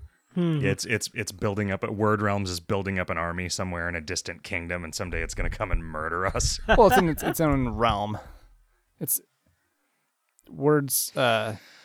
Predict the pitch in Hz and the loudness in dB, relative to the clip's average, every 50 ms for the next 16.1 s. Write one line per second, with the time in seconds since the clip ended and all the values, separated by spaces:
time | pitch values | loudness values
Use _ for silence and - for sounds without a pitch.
0 | - - 180 147 135 - - 139 131 120 113 107 98 92 104 - 107 110 110 113 | -12 -4 -2 -2 -2 -2 -2 0 0 2 2 0 0 -2 -4 -6 -8 -10 -12 -12
1 | - _ _ _ _ - - - 160 131 - _ _ _ _ _ _ _ _ _ | -14 _ _ _ _ -16 -14 -14 -14 -16 -20 _ _ _ _ _ _ _ _ _
2 | _ _ _ _ _ _ _ _ _ _ - - - - - - - - - - | _ _ _ _ _ _ _ _ _ _ -14 -14 -12 -12 -16 -16 -16 -20 -20 -20
3 | _ _ _ _ - 208 214 196 160 139 123 139 139 139 131 - - 147 135 127 | _ _ _ _ 2 4 4 4 4 2 2 0 -2 -2 -2 -2 -2 -2 -2 -2
4 | 123 123 139 131 - 123 117 113 - 127 113 113 107 101 92 110 110 98 98 98 | -2 -4 -4 -4 -4 -4 -4 -2 0 0 0 0 0 -2 -2 -4 -2 -2 -2 -2
5 | 101 113 120 113 104 107 101 101 104 101 98 - - - 107 98 95 90 - - | -2 -2 -2 -2 -2 -4 -4 -4 -6 -6 -6 -8 -8 -6 -4 -4 -4 -4 -4 -6
6 | 117 - 107 95 90 90 90 87 87 87 87 85 92 92 87 87 - 95 98 101 | -4 -4 -4 -6 -4 -6 -6 -8 -8 -10 -10 -8 -8 -8 -8 -8 -8 -6 -4 -4
7 | 101 95 95 90 85 92 95 90 87 87 87 85 85 87 - 95 92 92 87 87 | -4 -4 -6 -8 -8 -8 -8 -8 -6 -6 -8 -8 -10 -8 -8 -8 -6 -6 -8 -8
8 | 87 87 87 85 85 _ - 87 87 87 82 85 82 78 82 90 - 90 82 - | -8 -8 -10 -10 -12 _ -14 -12 -8 -8 -8 -8 -10 -10 -10 -12 -12 -12 -14 -14
9 | 87 78 - 98 90 95 95 98 98 101 101 110 110 113 117 117 120 120 120 123 | -16 -12 -12 -10 -8 -8 -8 -6 -8 -8 -6 -6 -6 -6 -6 -6 -8 -8 -8 -8
10 | 120 120 123 120 123 127 127 131 120 139 123 131 131 131 131 131 131 131 131 135 | -8 -8 -8 -8 -8 -8 -8 -8 -8 -8 -8 -8 -8 -8 -8 -8 -6 -6 -6 -6
11 | 135 127 147 151 156 143 139 139 135 104 131 135 139 139 135 135 139 147 143 143 | -6 -6 -6 -4 -4 -2 -2 -4 -4 -6 -8 -10 -8 -8 -8 -8 -6 -6 -6 -6
12 | 143 143 143 143 139 135 135 139 127 - - 139 139 135 131 - - 156 147 135 | -6 -8 -8 -8 -8 -10 -10 -10 -10 -8 -4 -4 -4 -4 -4 -6 -8 -6 -6 -6
13 | 131 131 135 131 135 135 135 131 139 131 - 143 135 131 135 135 123 - 143 139 | -6 -6 -6 -6 -6 -6 -6 -8 -8 -8 -8 -6 -6 -6 -6 -6 -6 -4 -4 -6
14 | 135 - 135 156 131 107 - - - 107 101 104 104 104 104 107 107 104 104 107 | -6 -6 -6 -6 -6 -4 -6 -6 -6 -6 -6 -6 -6 -6 -6 -6 -6 -6 -6 -6
15 | 101 104 110 104 90 82 82 - 95 87 85 80 82 87 85 82 82 85 85 87 | -6 -6 -6 -6 -6 -8 -8 -8 -10 -10 -10 -8 -8 -6 -6 -6 -8 -6 -6 -4
16 | 90 87 | -4 -6